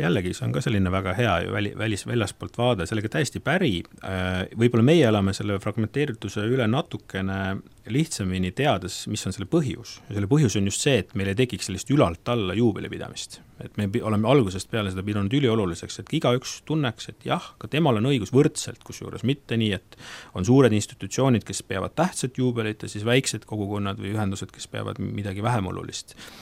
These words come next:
kui nad seda sünnipäevapidu korraldavad. Ja,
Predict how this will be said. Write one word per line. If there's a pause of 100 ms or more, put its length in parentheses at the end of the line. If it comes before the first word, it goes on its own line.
(140)
kui
nad
seda
sünnipäevapidu
korraldavad. (640)
Ja,